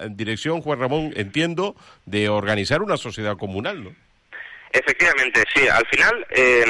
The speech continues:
Speaker 2: el problema de, de la extracción de petróleo es un problema, eh, razonable, es decir, eh, implica riesgos y la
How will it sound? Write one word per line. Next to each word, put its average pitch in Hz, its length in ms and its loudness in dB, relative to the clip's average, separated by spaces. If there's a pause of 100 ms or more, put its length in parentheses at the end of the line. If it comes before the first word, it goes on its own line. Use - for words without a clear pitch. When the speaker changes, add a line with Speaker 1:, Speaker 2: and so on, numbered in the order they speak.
(160)
Speaker 2:
el 120 140 -2
problema 147 380 4
de, 110 280 2 (260)
de 101 120 -10
la 104 80 -8
extracción 113 420 -8
de 117 100 -4
petróleo 127 480 -4
es - 60 -10
un 98 100 -20
problema, 104 280 -6
eh, 107 260 -2 (280)
razonable, 120 560 -4
es - 60 -20
decir, 101 240 -18 (460)
eh, - 80 -12 (440)
implica 110 440 -4
riesgos 156 500 -2 (420)
y 135 240 -6
la 151 120 0